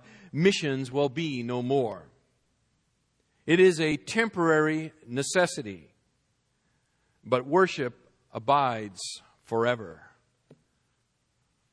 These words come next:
I think Piper really has hit onto something. Worship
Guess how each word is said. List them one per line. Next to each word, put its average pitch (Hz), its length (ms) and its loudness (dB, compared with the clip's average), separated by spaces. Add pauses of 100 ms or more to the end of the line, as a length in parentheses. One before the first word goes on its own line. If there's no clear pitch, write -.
(640)
I 117 60 -4
think 120 120 -8
Piper 139 420 -4
really 135 420 -4
has 120 260 -6
hit 160 280 -6
onto 120 360 -8
something. 90 500 -16 (1120)
Worship 165 560 4